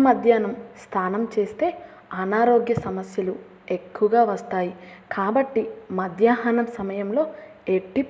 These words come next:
పరిస్థితుల్లోనూ స్నానం చేయకండి. ఉదయం ఆరు నుంచి ఎనిమిది గంటల మధ్యలో స్నానం చేస్తే అది సాధారణ మనుషుల స్నానం అంటారు.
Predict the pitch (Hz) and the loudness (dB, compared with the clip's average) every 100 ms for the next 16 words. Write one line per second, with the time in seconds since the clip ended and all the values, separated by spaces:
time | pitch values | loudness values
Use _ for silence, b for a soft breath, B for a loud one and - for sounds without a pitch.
0 | - 202 214 - 262 269 262 226 190 185 | 0 2 2 0 -2 0 2 0 -2 -6
1 | 190 - - - 185 175 190 208 - 185 | -12 -20 -18 -8 -6 -4 -2 -4 -4 -2
2 | 180 196 185 180 175 - - _ - - | -2 -2 -4 -4 -8 -12 -20 _ -14 -14
3 | _ _ _ _ _ - 196 196 285 277 | _ _ _ _ _ -10 -4 4 6 6
4 | 269 - - - 185 196 247 254 247 - | 2 -6 -10 0 4 6 6 4 2 -4
5 | 196 - - - 196 220 226 220 180 214 | -10 -12 -14 -6 -2 0 0 0 -2 2
6 | 240 214 180 190 247 349 - B B - | 2 2 0 0 2 0 -2 B B -18
7 | - 202 190 240 294 262 233 220 - 185 | -4 0 2 2 0 0 -2 -4 -4 -4
8 | - - - 196 208 - - - - - | -6 -14 -4 -4 -4 -8 -14 -20 -18 -10
9 | 170 190 220 233 240 214 190 190 208 208 | -2 4 4 4 0 -2 -6 -4 -4 -4
10 | - 180 175 202 190 175 175 170 | -4 -4 -2 -2 -4 -4 -4 -4